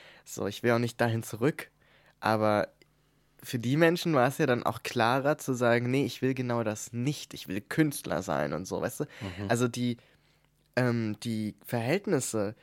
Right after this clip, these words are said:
Speaker 1: gegen was rebellierst du und was ist für dich vorgesehen, so gesellschaftlich,
Speaker 2: Mhm.
Speaker 1: politisch, sozial, die sind einfach, zumindest für unsere Bubble,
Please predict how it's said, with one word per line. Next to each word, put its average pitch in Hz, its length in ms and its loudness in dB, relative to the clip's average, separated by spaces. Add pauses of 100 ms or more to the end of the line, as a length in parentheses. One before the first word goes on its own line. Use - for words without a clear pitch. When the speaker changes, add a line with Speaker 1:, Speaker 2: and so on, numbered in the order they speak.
(160)
Speaker 1:
gegen 117 320 0
was 127 300 0
rebellierst 120 720 0
du 110 80 0
und 107 260 -2
was 131 200 2
ist 139 140 -4
für 120 140 -6
dich 107 200 -6
vorgesehen, 98 880 0 (380)
so 101 140 -4
gesellschaftlich, 104 800 0
Speaker 2:
Mhm. - 40 -20
Speaker 1:
politisch, 120 580 -4
sozial, 98 580 -4 (600)
die 151 200 2
sind 127 300 0
einfach, 98 340 -4
zumindest 139 480 0
für 80 140 -4 (200)
unsere 131 460 0
Bubble, 104 440 -2